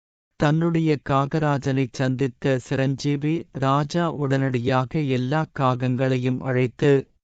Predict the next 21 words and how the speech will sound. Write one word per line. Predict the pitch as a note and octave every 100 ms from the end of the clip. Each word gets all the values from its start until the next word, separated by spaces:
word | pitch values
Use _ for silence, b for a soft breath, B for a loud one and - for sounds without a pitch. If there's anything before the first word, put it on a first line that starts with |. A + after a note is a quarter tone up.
| _
அவர்களிடம் | C#3 C#3+ D3 C#3 C3+ C#3 C#3+
"ஆளுக்கொரு | C#3+ D3+ D#3+ - D#3 C#3+ C3
எரியும் | C#3 C#3 D#3+ D#3+ C#3
கொள்ளியை | - C#3+ D#3 E3 D#3+ D3
கொடுங்கள், | D3+ C3+ C3+ C#3 C#3+ - - C3
ஆந்தையின் | C#3+ D3+ E3 D3 C3
குகை | - C#3+ E3+ E3
வாசலில் | C3 B2+ - C#3+ C#3+ B2+ -
நான் | - C#3 C3+ B2+
குவித்து | - C3+ D3+ - D3+
வைத்துள்ள | C3+ C3+ - C#3+ C#3 C3 A2+
சுள்ளிக்குவியலில் | D3 D#3 E3+ E3+ D#3 C3 C3 C#3 C3 -
வைத்துவிடட்டும்." | C3 C3+ - C#3 C3+ C3 A#2 D3 C3
உடனே | C#3 C#3 C#3+ D3 C3+
குகையின் | - C#3 D3+ D3+ C3+
வாசல் | A#2+ B2+ C3+ - C3 A#2+
தீப்பற்றி | C#3+ C3 C#3+ A#2+ - C3+ -
எரியும். | C3+ C#3 C#3+ C#3+ - -
ஆந்தைக் | C3 D3 C#3+ C#3
கூட்டம் | - C3+ - C#3+ C3+ -
அனைத்தும் | C3 C3+ A#2+ - C#3